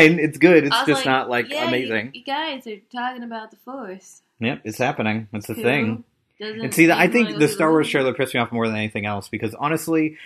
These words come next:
Speaker 1: uh, a friend of mine has a, has a podcast, uh, called the Cinema Bun Podcast, and they talked about you could just get a piece of cardboard and write Star Wars on it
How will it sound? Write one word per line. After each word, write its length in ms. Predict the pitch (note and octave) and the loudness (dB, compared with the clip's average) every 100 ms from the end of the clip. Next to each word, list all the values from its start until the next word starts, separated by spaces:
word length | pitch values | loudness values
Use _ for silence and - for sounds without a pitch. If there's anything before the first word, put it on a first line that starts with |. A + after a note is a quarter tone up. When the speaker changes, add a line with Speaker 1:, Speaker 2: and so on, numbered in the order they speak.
| - A#2 | -10 -4
Speaker 1:
uh, 160 | A#2 A#2+ | -4 -4
a 60 | A2+ | -2
friend 180 | C#3+ C#3 | 0 2
of 40 | |
mine 140 | A#2 | 0
has 140 | A2 G#2+ | 0 -4
a, 200 | G#2 G2+ | -6 -8
has 100 | F#2+ | -10
a 60 | |
podcast, 640 | - G2 F#2 F#2+ F2+ - - | -6 -6 -4 -6 -6 -10 -16
uh, 340 | F#2+ F#2 F2+ F#2+ | -12 -10 -12 -14
called 200 | - F#2+ | -12 -12
the 60 | - | -10
Cinema 360 | A2+ G#2 G2 | -6 -6 -6
Bun 180 | F#2 F#2 | -8 -12
Podcast, 560 | - F2 - E2 D2+ - | -12 -14 -12 -14 -14 -16
and 220 | F#2 F#2+ | -14 -10
they 100 | G#2 | -8
talked 240 | G#2 G#2 | -8 -8
about 180 | G2+ F#2+ | -10 -10
you 80 | A#2 | -8
could 140 | B2 A2+ | -8 -4
just 340 | A2+ G#2+ _ - - - - - A#2 | -6 -6 _ -20 -20 -20 -20 -10 0
get 160 | A#2 | 2
a 60 | G#2 | 2
piece 200 | B2+ A#2+ | -4 -8
of 60 | |
cardboard 520 | - A#2+ A#2 G2+ G2 F#2 | -4 -2 0 0 -2 -4
and 140 | F#2 | -8
write 180 | G2 - | -8 -10
Star 300 | - G#2+ G#2 | -2 -2 -2
Wars 240 | F#2+ F#2 | -4 -6
on 160 | F2+ F2 | -8 -10
it 140 | E2+ | -14